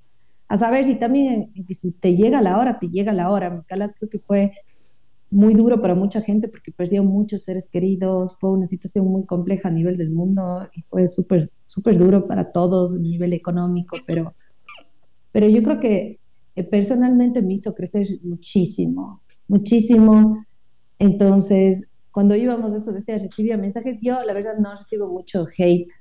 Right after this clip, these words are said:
en, en las redes sociales, gracias a Dios hasta ahora. Em,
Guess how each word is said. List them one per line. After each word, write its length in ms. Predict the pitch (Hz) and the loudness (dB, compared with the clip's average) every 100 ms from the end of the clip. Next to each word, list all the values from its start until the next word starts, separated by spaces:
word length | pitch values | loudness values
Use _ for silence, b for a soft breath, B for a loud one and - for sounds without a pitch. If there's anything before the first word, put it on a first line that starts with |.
| _ | _
en, 400 | 175 170 160 165 | -4 -2 -2 -4
en 280 | 180 170 170 | -4 -2 0
las 120 | 170 | 0
redes 220 | 175 180 | 0 -2
sociales, 340 | 175 - 185 175 | -4 0 2 2
gracias 340 | 175 190 202 | -2 -2 -4
a 40 | 170 | -2
Dios 240 | 165 185 | 0 -2
hasta 240 | 196 - 170 | -4 -6 -10
ahora. 360 | 175 202 220 - _ _ b b b b b b - - | -6 -8 -10 -18 _ _ b b b b b b -20 -6
Em, 640 | - 185 180 175 175 175 | 0 4 6 4 4 2